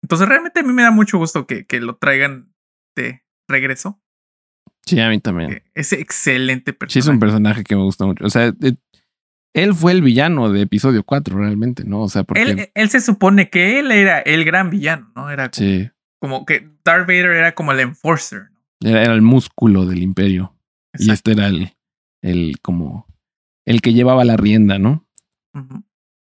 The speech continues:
Speaker 2: Y también vemos este otro personaje, Saw Gerrera, que es, eh, conocido como el primer personaje de la caricatura que salió en las películas,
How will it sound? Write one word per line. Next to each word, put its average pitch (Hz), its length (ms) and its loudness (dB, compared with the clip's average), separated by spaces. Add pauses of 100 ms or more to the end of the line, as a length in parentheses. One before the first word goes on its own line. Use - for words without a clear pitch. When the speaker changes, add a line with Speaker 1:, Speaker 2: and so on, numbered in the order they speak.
(360)
Speaker 2:
Y 160 120 0
también 220 280 4
vemos 190 260 4
este 175 200 4
otro 147 220 0
personaje, 147 560 2 (320)
Saw 127 260 0
Gerrera, 123 460 2
que 95 400 2
es, - 320 -4
eh, 98 600 2
conocido 135 540 2
como 113 220 4
el 113 100 4
primer 160 340 4
personaje 139 440 0
de 131 60 2
la 110 120 2
caricatura 104 600 -2
que 95 380 -8
salió 107 320 0
en 110 80 0
las 107 140 -2
películas, 113 640 -4